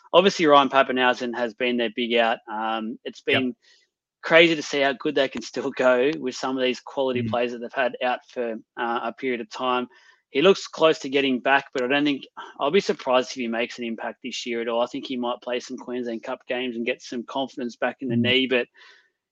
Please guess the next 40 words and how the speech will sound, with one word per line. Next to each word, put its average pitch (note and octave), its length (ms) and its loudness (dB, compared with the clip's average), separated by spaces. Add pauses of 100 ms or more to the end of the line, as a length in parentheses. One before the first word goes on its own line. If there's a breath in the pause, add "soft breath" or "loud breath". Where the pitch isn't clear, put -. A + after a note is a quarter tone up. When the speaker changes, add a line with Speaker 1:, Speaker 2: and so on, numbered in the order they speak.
(120)
Speaker 1:
it's B2 200 0
a C#3 60 0
big C3 320 0
risk B2 320 0
to B2+ 160 -6
get A2+ 180 0
him A2+ 140 0
back A2+ 240 -2
this - 180 -10
late A#2+ 240 -2 (140)
in B2+ 140 -2
a, - 40 -2 (140)
in B2+ 100 0
the A#2+ 80 0
season. B2 640 -2 (320 soft breath)
Their C#3 160 6
Speaker 2:
Mm. C#3 40 8
Speaker 1:
run E3 160 10
home C3+ 440 4 (300)
is B2+ 400 0
the B2 220 2
Knights C#3+ 540 2 (160)
away, B2 600 4 (120)
the B2 80 -8
S-, - 180 -8 (220)
Eels D3 320 6
at B2+ 80 -6
home, D3 540 -4
which B2 280 -10
could A#2+ 240 -8
be B2 220 -4
one B2 160 -6
of A#2+ 60 -4
those A#2 400 -10
crucial C3+ 400 -4
games A#2+ 320 -4
in A#2 80 -6
the A2+ 80 -6
run A#2+ 200 -4
home. C#3+ 320 -4